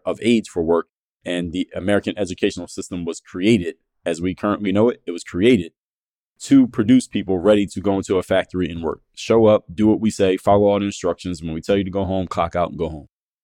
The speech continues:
Collect a check every week. That was the system. That is what the educational system is based on. Today's educational system is based on this framework. System has not changed much, even though we send a lot fewer people into factories these days.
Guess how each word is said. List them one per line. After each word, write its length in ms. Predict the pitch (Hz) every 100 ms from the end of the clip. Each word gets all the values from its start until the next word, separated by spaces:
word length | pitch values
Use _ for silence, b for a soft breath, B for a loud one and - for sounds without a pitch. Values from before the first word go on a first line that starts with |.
| _
Collect 240 | - 85 80
a 40 |
check 220 | - 85
every 200 | 85 78
week. 160 | 78 - _ _ _ _ _ _ -
That 300 | 98 - -
was 160 | 101
the 80 | 87
system. 380 | - 101 71 69
That 160 | 90 101
is 100 | 90
what 140 | 101
the 80 | -
educational 460 | 101 - 104 90 87
system 360 | 95 - 87 -
is 160 | 76
based 480 | 73 71 104 107 -
on. 160 | 73 65 _ _ _ _ _ _ _
Today's 360 | - 82 110 113
educational 440 | 123 110 117 107
system 280 | - 104 92
is 140 | 85 76
based 380 | 107 110 -
on 300 | 98 92 87
this 240 | 90 98 -
framework. 440 | - - 90 71 - _ _ _ _ _
System 320 | - 120 113 104
has 120 | 87
not 240 | 107 117
changed 300 | - 123 98
much, 180 | 95 92 -
even 220 | 104 101
though 100 | 98
we 100 | 101
send 200 | 98 90
a 20 |
lot 260 | 98 98 -
fewer 200 | 104 92
people 260 | 101 90
into 140 | 87 -
factories 460 | 117 104 85 76
these 180 | 76 71
days. 280 | 73 -